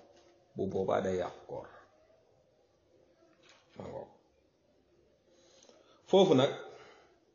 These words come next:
wuute bu rëy dafa am, ma ngoog, wuute bu rëy dafa am. Xam nga bii mooy ñaareelu tomb bi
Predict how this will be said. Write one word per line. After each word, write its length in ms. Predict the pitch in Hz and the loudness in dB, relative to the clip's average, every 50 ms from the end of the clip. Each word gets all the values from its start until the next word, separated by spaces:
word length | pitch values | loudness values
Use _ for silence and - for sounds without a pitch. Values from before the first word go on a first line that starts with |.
| _ - _ _ _ _ - - _ _ _ _ _ _ _ _ _ _ _ - - | _ -20 _ _ _ _ -20 -20 _ _ _ _ _ _ _ _ _ _ _ -12 -6
wuute 420 | 107 117 123 135 147 156 151 147 | -2 2 4 6 8 8 8 6
bu 160 | 135 123 123 123 | 6 8 8 8
rëy 160 | 127 135 127 | 8 8 8
dafa 440 | 117 110 107 - - 113 107 101 - | 6 4 4 2 2 2 4 4 2
am, 220 | - 107 101 95 98 - - - - - - - - _ - _ _ _ _ _ _ _ _ _ _ _ _ _ _ _ _ _ _ - - _ _ _ _ _ _ _ _ _ - | 0 -2 -2 -2 -4 -8 -12 -18 -20 -20 -20 -20 -20 _ -20 _ _ _ _ _ _ _ _ _ _ _ _ _ _ _ _ _ _ -20 -20 _ _ _ _ _ _ _ _ _ -14
ma 140 | 101 98 98 | -10 -6 -4
ngoog, 220 | 98 95 95 90 - - - - - - | -2 0 0 -2 -2 -6 -14 -20 -18 -12
wuute 400 | 87 92 104 110 123 127 127 123 110 | -4 0 2 4 4 4 4 4 4
bu 180 | 98 101 107 | 4 4 4
rëy 560 | 104 107 110 117 123 131 135 135 131 - - - | 4 6 6 6 6 6 6 6 4 2 -2 -4
dafa 340 | - - - - - - 87 - - - | -4 -4 -4 -4 -6 -8 -8 -8 -10 -14
am. 80 | - - - - - - - - - - - - | -18 -20 -20 -20 -20 -20 -20 -20 -20 -20 -20 -16
Xam 120 | - 101 110 | -8 -4 -2
nga 100 | 120 139 | -2 0
bii 160 | 131 117 123 | 0 0 0
mooy 260 | 131 123 117 117 120 | 2 4 4 4 4
ñaareelu 680 | 120 113 113 113 110 113 135 123 117 120 117 - - - | 4 4 4 4 4 4 4 4 4 2 0 -2 0 4
tomb 360 | 135 123 117 104 95 90 - | 4 6 6 4 2 -2 -4
bi 60 | - | -8